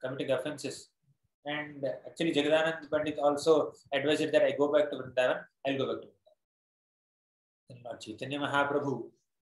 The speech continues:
became so upset with, uh, with, uh, Jagadanand Pandit. "Jaga, who is that Jaga to suggest you? Uh, you are on the level of my guru. You can even advise me."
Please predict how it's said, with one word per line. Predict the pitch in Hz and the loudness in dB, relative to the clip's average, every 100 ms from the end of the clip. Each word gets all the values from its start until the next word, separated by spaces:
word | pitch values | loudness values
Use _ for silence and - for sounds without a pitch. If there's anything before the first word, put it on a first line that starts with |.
| - | -8
became | 139 180 160 | 0 2 2
so | - - 220 240 | 0 6 6 8
upset | 156 - - 190 - - _ _ _ _ | 4 4 4 4 2 -8 _ _ _ _
with, | 131 151 151 - | 0 0 0 2
uh, | 139 131 127 120 120 - _ - | 6 8 8 8 4 -4 _ -6
with, | 131 - - - - - _ _ _ | -6 -6 -12 -14 -18 -20 _ _ _
uh, | - 113 139 | -20 -8 0
Jagadanand | 143 165 170 156 135 | 4 6 6 2 -2
Pandit. | 131 117 - _ - | -4 -6 -12 _ 6
"Jaga, | 180 269 - - - _ - | 8 8 6 2 -8 _ 4
who | 302 | 8
is | 269 - | 8 6
that | - | 2
Jaga | 160 156 143 - - | 4 4 4 2 -8
to | 147 | -8
suggest | - - 165 - - | -4 -2 -2 -4 -2
you? | 185 170 175 - _ _ _ - | 0 0 -2 -16 _ _ _ -14
Uh, | - 135 | -6 -6
you | 131 180 | -2 4
are | 233 240 | 6 8
on | 214 | 8
the | 180 | 6
level | 175 220 | 8 6
of | 233 - - _ | 6 4 -4 _
my | 151 254 | 2 4
guru. | 277 285 269 - _ _ _ _ | 6 6 4 -2 _ _ _ _
You | 175 | -4
can | 202 | 0
even | 208 233 | 2 4
advise | 170 196 240 196 | 4 6 6 4
me." | 220 - | -2 -10